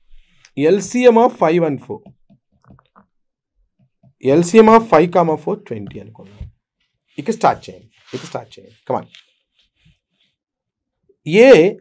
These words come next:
ఒకటి బై ఎనిమిది భాగం పెట్టాడండి. మొత్తం పెట్టుబడి ఇరవై నాలుగు రూపాయలు. అందులో వన్, వన్ ఎయిత్ ఎంత అంటే మూడు రూపాయలు ఏ పెట్టుబడి పెట్టాడు. ఇక బి చూస్తే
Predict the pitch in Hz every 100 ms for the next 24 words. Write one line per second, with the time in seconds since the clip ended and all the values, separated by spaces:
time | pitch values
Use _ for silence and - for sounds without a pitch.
0 | _ _ 165 175 240 262 254 196 226 226
1 | 180 190 190 165 185 220 175 175 160 123
2 | 110 90 _ _ _ _ _ _ _ -
3 | 147 175 208 254 233 190 208 233 175 185
4 | 185 151 147 156 113 131 175 220 247 202
5 | 139 185 175 135 156 202 233 233 190 180
6 | 175 151 139 196 254 - 139 185 226 196
7 | 180 208 240 135 160 170 131 123 120 92
8 | - - _ - 151 117 226 226 139 143
9 | 190